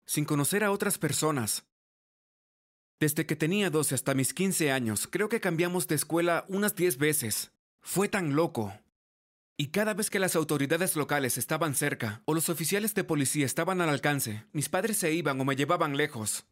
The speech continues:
Quizá pienses que obviamente este comportamiento es sospechoso, pero cuando lo hacen tus propios padres, entonces no lo cuestionas tanto.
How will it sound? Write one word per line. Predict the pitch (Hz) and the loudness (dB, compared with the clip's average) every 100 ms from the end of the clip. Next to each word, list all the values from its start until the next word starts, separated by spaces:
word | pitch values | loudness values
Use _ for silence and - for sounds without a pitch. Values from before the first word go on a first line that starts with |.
| _ _ _ | _ _ _
Quizá | 156 151 196 | -2 -2 0
pienses | 220 214 226 | 0 0 -2
que | - | 2
obviamente | 170 170 139 143 127 | 2 2 2 2 0
este | 139 - 214 | -2 -2 -2
comportamiento | 175 170 156 151 175 170 | 0 0 2 2 2 2
es | 175 | 0
sospechoso, | 180 - - 139 - 104 - _ | -2 -2 0 0 0 -6 -10 _
pero | 156 156 | 0 2
cuando | 165 160 | 0 2
lo | 151 170 | 2 2
hacen | 190 208 | 0 -2
tus | 185 | -2
propios | - 165 165 - | -2 -2 -2 0
padres, | 147 127 110 - - | 0 0 -4 -4 -2
entonces | 147 165 202 220 - | 0 2 2 0 0
no | 165 | 0
lo | 214 226 | 0 0
cuestionas | 185 - 180 180 | -2 2 2 2
tanto. | - 160 147 107 110 | 0 -2 -2 -6 -8